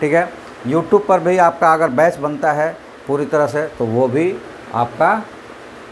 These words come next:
उम, ये subscribe करके अपना नाम और, अ, competitive exams का नाम भेजें। अगर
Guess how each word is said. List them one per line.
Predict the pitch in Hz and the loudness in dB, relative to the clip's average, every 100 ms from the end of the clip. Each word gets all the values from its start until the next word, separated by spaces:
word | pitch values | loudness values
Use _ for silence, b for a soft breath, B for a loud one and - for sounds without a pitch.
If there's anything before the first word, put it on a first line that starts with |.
| - - | -16 -10
उम, | 135 135 - - 143 | -8 -8 -12 -12 -2
ये | 139 151 160 - - - - | 2 2 2 -2 -14 -10 -8
subscribe | 131 - 156 165 | -6 0 0 2
करके | 156 - | -2 -2
अपना | 165 143 143 | -4 -2 -2
नाम | 135 139 156 156 | 0 2 0 0
और, | 135 156 175 | 2 4 4
अ, | - - - - - - 113 113 117 110 - - | -2 -18 -20 -20 -20 -8 -4 -2 -2 -4 -8 -4
competitive | 123 123 127 147 | -2 -2 -2 -2
exams | 139 135 151 147 | 0 2 2 0
का | 143 | -2
नाम | 135 143 156 | 0 0 2
भेजें। | 151 156 175 - - - | 0 -2 -8 -14 -16 -4
अगर | 120 151 165 | 2 4 2